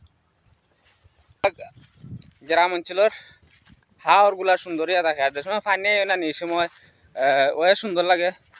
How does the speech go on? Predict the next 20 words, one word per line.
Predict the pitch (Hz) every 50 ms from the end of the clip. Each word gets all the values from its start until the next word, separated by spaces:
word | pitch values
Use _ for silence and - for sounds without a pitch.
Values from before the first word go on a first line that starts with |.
| _ _ _ _ _ _
মাছ | - 123 135 139 143 147 151 -
এগুলা | 160 156 139 147 143 147 147
মারা | 147 147 139 135 139 139
শুরু | - - 156 135 131 135 139
হয় | 143 139 139 143 139 - - - - - - - _ _ _ _
পানি | - 143 139 135 139
আইলে, | 156 147 147 131 135 156 160 - - _ _ _ -
এও | 170 185 196 208
তো | 196 -
আরও | 202 190 185 185
বেশি | 170 180 175 185
সুন্দর | 190 - 202 165 147 156 165
হয়। | 160 185 180 - -
যেহেতু | 165 139 143 151 151 - 156 156 156 156 - _ _ - - _ _ - - _ - - - - _ - -
এত | 127 156 160 - -
মাসেও | 170 170 151 - 165 160
খেলাধুলা, | 156 - 156 147 143 131 147 143 131 135 143 151 160 - - - - - -
তারপরে | 151 147 135 - 147 139 135 139 143 135
শুকনো | - - 165 147 - 165 156 156
মাঠ | 170 165 156 156 156 143